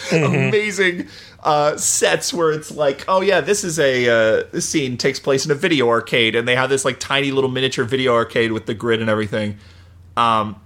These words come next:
Speaker 2: I have never played D and D. I've not, I've, my experience with tabletop stuff is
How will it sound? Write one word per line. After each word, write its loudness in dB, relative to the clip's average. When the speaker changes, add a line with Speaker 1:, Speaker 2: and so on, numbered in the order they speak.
Speaker 2:
I 0
have -4
never -2
played -2
D -4
and -2
D. -4
I've -6
not, 0
I've, 0
my 0
experience -2
with -4
tabletop 0
stuff 2
is -4